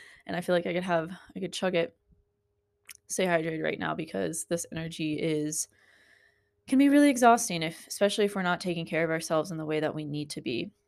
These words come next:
So to lay out the, more about the moon cycles of this week, and,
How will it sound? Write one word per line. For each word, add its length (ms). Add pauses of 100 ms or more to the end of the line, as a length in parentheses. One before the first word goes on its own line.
(240)
So 560
to 160
lay 200
out 280
the, 360
more 260
about 220
the 60
moon 260
cycles 540
of 360 (520)
this 320
week, 400 (1000)
and, 320